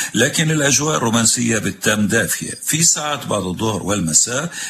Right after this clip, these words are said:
السرطان هو كمان عنده فرصة هون لمكسب مالي، مصدره شراكة أو تعويض أو قرض.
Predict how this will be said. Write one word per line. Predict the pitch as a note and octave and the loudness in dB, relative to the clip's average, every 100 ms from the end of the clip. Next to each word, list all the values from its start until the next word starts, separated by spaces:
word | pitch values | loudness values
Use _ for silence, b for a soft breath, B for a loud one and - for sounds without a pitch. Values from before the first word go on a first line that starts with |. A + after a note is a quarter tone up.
| B | B
السرطان | - - G2+ F#2+ F#2 C3 D3 C#3 | 0 0 0 -6 -4 -2 0 0
هو | D#3+ | -2
كمان | E3+ C3+ A2+ A2 G#2+ | -2 -4 -2 -2 -2
عنده | A2 A#2 G2+ | -2 -2 -4
فرصة | F2 B2+ B2 - | -6 -4 -2 0
هون | F#2+ A2 A2+ | -2 -2 -4
لمكسب | F#2 E2 B2+ - F#2 F2 | -4 -2 0 0 0 -2
مالي، | G#2+ C3+ F#3+ - B B | -2 0 -2 -6 B B
مصدره | A2+ D3 B2 A2+ A2 | -2 -2 0 -2 0
شراكة | G#2+ G2+ G2+ B2 - F#2+ | 0 0 -2 -2 -4 -2
أو | D3 F#3 | -2 -2
تعويض | - G#2+ G2 F#2+ F#2+ - | -2 -2 -2 -2 -4 -4
أو | - A#2+ | -2 -2
قرض. | - D#2 | -2 -8